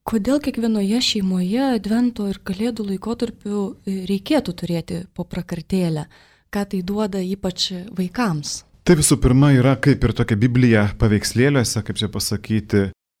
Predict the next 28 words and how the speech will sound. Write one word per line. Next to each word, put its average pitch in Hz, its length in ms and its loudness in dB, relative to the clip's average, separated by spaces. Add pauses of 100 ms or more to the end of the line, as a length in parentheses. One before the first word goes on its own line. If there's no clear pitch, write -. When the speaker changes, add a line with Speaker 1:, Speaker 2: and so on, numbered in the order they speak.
Speaker 2:
sakykime, 101 600 0 (220)
apie 95 180 -6
vaikui 110 480 0
mes 98 160 0
galime 95 560 0
žymiai 92 320 -2
paprasčiau 92 480 -2
paaiškinti 95 720 -2
visą 92 240 -4
Kalėdų 92 540 -2 (380)
istoriją, 117 760 2 (500)
kaip 120 320 4
būtent, 101 640 0
e, 95 320 0 (240)
kur, 120 420 4
kaip 110 480 0
ir, 95 200 0
ir, 98 260 -4
ir 98 240 -4
kokiomis 104 520 0
aplinkybėmis 98 840 -2
Dievas 113 460 0
atėjo 98 260 0
į 87 80 -4
šį - 160 -6
pasaulį. 127 600 -2 (200)
Ir 110 240 4
kartu 120 480 2